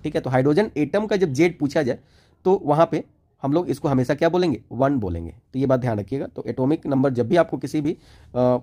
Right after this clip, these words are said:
स्पीशीज में पूछा जाएगा, तो एटॉमिक नंबर हम लोग सिर्फ किसका लेते हैं? हम लोग एटॉमिक नंबर एटम्स के लिए यूज़ करते हैं, ठीक है? तो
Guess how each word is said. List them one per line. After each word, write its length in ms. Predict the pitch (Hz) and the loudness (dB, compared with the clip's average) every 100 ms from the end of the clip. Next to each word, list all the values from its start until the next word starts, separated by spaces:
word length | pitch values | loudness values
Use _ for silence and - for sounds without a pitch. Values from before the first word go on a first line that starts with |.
| - 135 | -4 -8
स्पीशीज 300 | - 131 151 | -4 0 0
में 120 | 143 | 0
पूछा 220 | 127 156 | -2 0
जाएगा, 160 | 123 147 | 0 -2
तो 80 | |
एटॉमिक 360 | 190 190 190 240 | 0 0 2 0
नंबर 220 | 208 196 | 0 0
हम 120 | 190 | 0
लोग 100 | 180 | -2
सिर्फ 220 | - 190 185 | -2 -4 -4
किसका 200 | - 151 | -4 -4
लेते 220 | 98 - | -4 -10
हैं? 220 | - - | -14 -8
हम 80 | 135 | -2
लोग 120 | 143 | 0
एटॉमिक 260 | 139 143 175 | 0 0 0
नंबर 240 | 170 175 | -2 -4
एटम्स 340 | 175 160 190 180 | -4 0 0 0
के 80 | 117 | -4
लिए 120 | 107 | -4
यूज़ 180 | 104 - | -6 -8
करते 220 | 92 110 | -12 -12
हैं, 100 | - | -12
ठीक 120 | 151 | -12
है? 80 | - - - | -12 -18 -12
तो 120 | - | -6